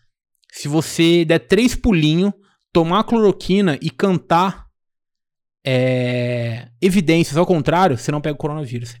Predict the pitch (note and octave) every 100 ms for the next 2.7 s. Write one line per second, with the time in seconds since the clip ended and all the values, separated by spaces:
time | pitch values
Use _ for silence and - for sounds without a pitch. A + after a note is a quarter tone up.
0 | _ A3+ C4 D4 - - F#4 G3+ - D3
1 | - - D3 D3+ C3+ C3 B2+ C3 B2+ C3+
2 | C#3+ D3 B2+ D3 B2+ -